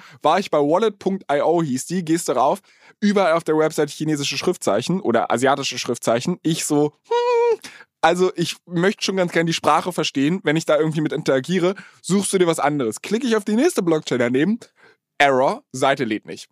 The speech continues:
Klickst du auf die nächste daneben, Error, Seite lädt nicht. Ich dachte, Leute, ihr wollt mich verarschen. Ich also nochmal weiter gegoogelt, Best Atom Staking Wallet.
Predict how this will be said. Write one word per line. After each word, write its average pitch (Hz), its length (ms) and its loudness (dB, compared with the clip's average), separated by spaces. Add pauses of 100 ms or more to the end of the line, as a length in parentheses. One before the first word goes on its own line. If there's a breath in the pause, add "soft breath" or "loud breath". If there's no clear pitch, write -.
(140)
Klickst 180 260 -2
du 175 40 4
auf 175 100 -2
die 180 80 -8
nächste 220 260 -2
daneben, 156 420 0
Error, 143 380 2
Seite 135 340 0
lädt 113 200 -4
nicht. 107 140 -8
Ich 110 80 -10
dachte, 131 200 -2
Leute, 139 240 0
ihr 123 80 0
wollt 131 140 -4
mich - 80 -6
verarschen. 139 420 0 (300 loud breath)
Ich 143 180 0
also 170 140 0
nochmal 170 180 2
weiter 165 220 0
gegoogelt, 208 480 -2 (680 loud breath)
Best 180 320 -2
Atom 180 400 0
Staking 156 540 0
Wallet. 175 420 0